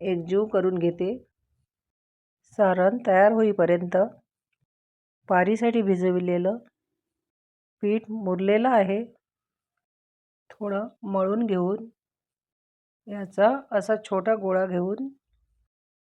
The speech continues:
पारी लाटून घेते. घोडण न लावता लाटत आहे. करंजीची पारी पातळ लाटायची.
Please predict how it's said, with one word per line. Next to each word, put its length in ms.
पारी 340
लाटून 380
घेते. 360
घोडण 480
न 160
लावता 360
लाटत 400
आहे. 260
करंजीची 560
पारी 400
पातळ 460
लाटायची. 640